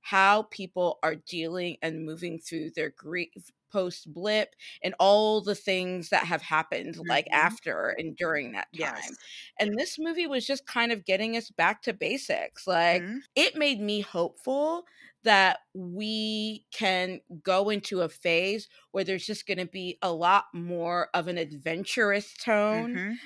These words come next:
Speaker 1: I hope we pick that back up with, like, the Marvels and all the other projects that are coming out.
Speaker 2: Yeah.
Speaker 1: But, yeah, for sure. I think that that's probably influencing people a little bit
Speaker 2: Yeah,
Speaker 1: right
Speaker 2: th-,
Speaker 1: now,
Speaker 2: 'cause
Speaker 1: too.
Speaker 2: we're used to a certain tone from Marvel, you know?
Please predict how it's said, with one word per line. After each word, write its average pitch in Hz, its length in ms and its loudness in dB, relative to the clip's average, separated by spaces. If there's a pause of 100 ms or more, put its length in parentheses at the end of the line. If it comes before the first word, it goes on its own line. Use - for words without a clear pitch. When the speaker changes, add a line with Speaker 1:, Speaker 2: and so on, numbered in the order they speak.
(140)
Speaker 1:
I 175 80 4
hope 202 240 0
we 196 100 -4
pick 208 340 -6
that 190 240 4
back 180 300 4
up 190 280 2
with, 175 180 -6
like, 165 280 0
the 165 100 -2
Marvels 180 640 2
and 170 100 -4
all 170 160 0
the 180 140 -2
other 196 180 -2
projects 190 480 0
that 202 140 -8
are 202 60 -4
coming 214 340 -10
out. 262 260 2
Speaker 2:
Yeah. 262 100 -8 (320)
Speaker 1:
But, 196 220 4 (100)
yeah, - 380 2 (880)
for - 180 0
sure. - 260 -4
I 180 100 0
think 190 220 -4
that 190 140 -2
that's 165 200 0
probably 160 680 -2
influencing 170 800 -4
people - 360 -12
a 127 120 -8
little - 200 -6
bit 302 180 2
Speaker 2:
Yeah, 233 40 4
Speaker 1:
right 175 320 0
Speaker 2:
th-, - 120 -4
Speaker 1:
now, - 60 -10
Speaker 2:
'cause 254 160 0
Speaker 1:
too. - 20 -4
Speaker 2:
we're 320 160 2
used 302 480 0
to 233 300 0
a 165 40 -4
certain 175 360 -4
tone 202 380 -4
from 160 240 -6
Marvel, 139 460 -4
you 165 100 -8
know? 160 160 -2